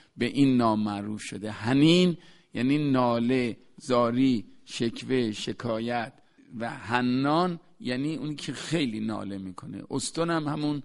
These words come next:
ستونه. استن حنانه از هجر رسول، یعنی از دوری پیغمبر،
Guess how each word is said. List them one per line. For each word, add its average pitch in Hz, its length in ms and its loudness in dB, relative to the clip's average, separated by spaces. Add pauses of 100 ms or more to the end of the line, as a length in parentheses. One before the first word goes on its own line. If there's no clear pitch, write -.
(160)
ستونه. - 580 -10 (360)
استن 165 400 -2
حنانه 170 960 2
از 107 300 -10
هجر 147 500 -2
رسول، 139 760 -2
یعنی 104 240 -8
از 104 240 -12
دوری 113 360 -4
پیغمبر، 113 880 -6